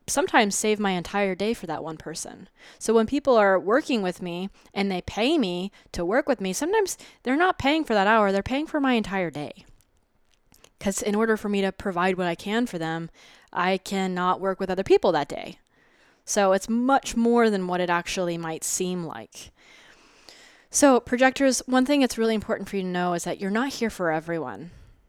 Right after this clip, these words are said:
I was talking about this earlier, but that's how you know if you're spending time with your people, because they recognize you and they came to you. The people I work with in my coaching and the people who come to my retreats, they come to me.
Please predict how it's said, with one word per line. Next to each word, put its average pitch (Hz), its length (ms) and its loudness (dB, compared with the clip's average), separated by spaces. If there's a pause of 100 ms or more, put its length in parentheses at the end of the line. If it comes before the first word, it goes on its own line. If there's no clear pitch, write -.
(600)
I 196 120 -2
was 202 100 -2
talking 226 200 0
about 202 120 0
this 175 120 -6
earlier, 220 360 2
but 175 120 -2
that's 196 200 -2
how 240 140 0
you 196 180 -2
know 185 460 0
if - 120 -6
you're 180 80 -6
spending 190 320 -4
time 185 340 -4
with 175 260 -8
your 180 260 -2
people, 175 480 -4
because 185 320 -4
they 185 160 -2
recognize 190 580 -4
you 247 140 -2
and 185 180 -4
they 190 100 -2
came 185 280 -6
to 170 120 -12
you. 147 460 -12 (1300)
The 220 100 0
people 269 300 4
I 262 120 10
work 170 320 0
with 254 280 -2
in 196 180 -4
my 196 100 0
coaching 208 560 -4
and 185 120 -6
the 185 60 -8
people 196 220 -6
who 196 80 -2
come 190 200 -6
to 190 60 -4
my 180 120 -4
retreats, 202 480 -4
they 202 160 -2
come 240 260 0
to 220 120 -6
me. 196 320 -2